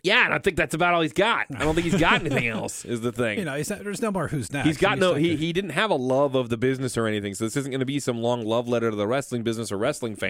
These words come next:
Speaker 1: fans.
Speaker 2: what, what did he wrestle, like, ten minutes since he went <laughs>
Speaker 1: Yeah, something like
Speaker 2: in the
Speaker 1: that.
Speaker 2: three
Speaker 1: But, I
Speaker 2: matches?
Speaker 1: mean, e-, even when he was active all the time, he just, he didn't love the business. It's just not his thing. I
Speaker 2: He
Speaker 1: mean,
Speaker 2: didn't
Speaker 1: Brock
Speaker 2: get it, yeah.
Speaker 1: doesn't love the business. Brock, well, when Brock gets inducted,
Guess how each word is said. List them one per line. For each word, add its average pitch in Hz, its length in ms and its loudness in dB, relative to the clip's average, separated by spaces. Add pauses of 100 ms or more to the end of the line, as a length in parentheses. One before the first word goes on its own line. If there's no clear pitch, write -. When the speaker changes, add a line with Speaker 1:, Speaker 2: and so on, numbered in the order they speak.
Speaker 1:
fans. 98 140 -4
Speaker 2:
what, 180 140 -2
what 175 80 0
did 147 80 -2
he 151 60 -4
wrestle, 127 220 -4
like, 95 80 -10
ten 120 220 -6
minutes 117 260 -6
since - 320 -8
he 110 60 -10
went - 100 -16 (220)
<laughs> - 240 -2
Speaker 1:
Yeah, 226 100 6
something - 320 2
like - 240 2
Speaker 2:
in - 60 2
the 220 60 2
Speaker 1:
that. 156 100 2
Speaker 2:
three 165 180 -6
Speaker 1:
But, 135 240 -2
I 202 40 6
Speaker 2:
matches? 190 100 4
Speaker 1:
mean, 185 120 2
e-, 170 200 2
even 180 320 0
when 170 100 2
he 165 80 4
was 147 220 0
active 147 360 0
all 139 140 4
the 117 80 -10
time, 135 440 -2
he 110 120 -2
just, 123 240 -4
he 113 140 -8
didn't 113 340 -4
love 113 300 -2
the 120 80 0
business. 123 420 -4
It's 87 100 -16
just - 160 -12
not 104 200 -6
his 113 180 -8
thing. 113 300 -6
I - 20 -8
Speaker 2:
He 117 60 -2
Speaker 1:
mean, - 80 -
Speaker 2:
didn't - 60 -4
Speaker 1:
Brock 165 180 2
Speaker 2:
get 196 80 -2
it, 170 60 2
yeah. 131 80 0
Speaker 1:
doesn't 107 140 -6
love 107 280 -2
the 95 80 -4
business. 95 340 -6
Brock, 110 380 -4
well, 107 140 -4
when 131 340 -2
Brock 110 240 -2
gets 101 180 -8
inducted, 98 500 -6